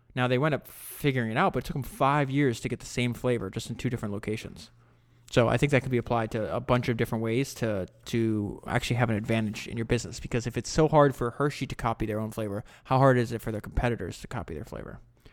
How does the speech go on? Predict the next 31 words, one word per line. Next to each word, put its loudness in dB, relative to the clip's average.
Oh, 2
this 0
is 2
interesting. -4
Do 0
you 4
have 4
an 0
ideology 2
from -8
which -8
you -4
won't -8
budge? -8
Another 10
lesson 8
in 4
worldly 6
wisdom. 6
Heavy 8
ideology 8
is 2
one 4
of 4
the 4
most 4
extreme 0
distorters 6
of -4
human 0
co-, -4